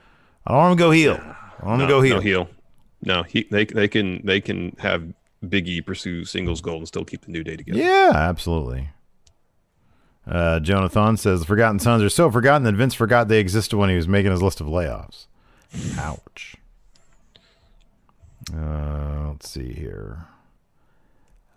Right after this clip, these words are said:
Speaker 1: Uh, oh, man, Captain Sin says, "I haven't gotten my stimulus check and my unemployment is over a month pending." Ugh. That sucks,
Speaker 2: Ooh,
Speaker 1: man. I'm sorry.
Speaker 2: that does suck. That does suck.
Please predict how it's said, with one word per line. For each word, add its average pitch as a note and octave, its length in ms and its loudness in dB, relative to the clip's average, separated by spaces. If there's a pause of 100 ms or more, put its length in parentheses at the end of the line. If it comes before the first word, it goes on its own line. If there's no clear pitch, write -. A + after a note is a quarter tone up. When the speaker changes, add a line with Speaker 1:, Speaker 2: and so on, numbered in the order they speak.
Speaker 1:
Uh, C2 800 -10
oh, A#2 220 2
man, F#2+ 260 0
Captain F#2 340 -2
Sin F2+ 300 0
says, D#2+ 340 -2
"I F2+ 120 2
haven't F2+ 260 2
gotten F2+ 300 0
my D#2+ 120 -2
stimulus E2+ 560 -2
check E2+ 240 -2
and E2 100 -2
my E2 140 0
unemployment F2 520 -2
is D2+ 100 -2
over D#2+ 240 0
a D2+ 40 -2
month D#2+ 340 -2
pending." C#2 560 -2
Ugh. F3+ 220 -4 (720)
That - 180 -10
sucks, - 440 -6
Speaker 2:
Ooh, E2+ 40 -6
Speaker 1:
man. E2 200 -6
I'm - 100 -10
sorry. - 240 -12
Speaker 2:
that B1 80 -14
does D2 180 -12
suck. - 420 -16 (380)
That - 160 -20
does - 160 -16
suck. - 360 -18